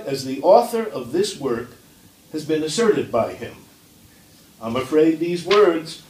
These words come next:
are not exactly true. Not only did I not assert anything, neither the name Michael Heller,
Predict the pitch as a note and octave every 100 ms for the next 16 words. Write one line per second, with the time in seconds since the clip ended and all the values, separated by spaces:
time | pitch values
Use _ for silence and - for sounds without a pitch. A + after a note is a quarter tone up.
0 | - A#2 A#2 D3+ D#3+ D#3 D#3+ D#3 E3 D#3
1 | - - A#3 - - - _ _ _ _
2 | _ _ - C#3+ D#3+ G3 G#3+ G3+ F3+ E3+
3 | D#3 D#3 D#3 E3 D#3 C3+ - A#3 C#4+ F#3+
4 | B2+ G2+ - A#2 - - - _ A#2 C#3
5 | D3 C#3+ C3+ C3+ D3 D3 C3 B2+ A#2+ C3
6 | C3+ B2 A#2 A#2 G3+ E3 -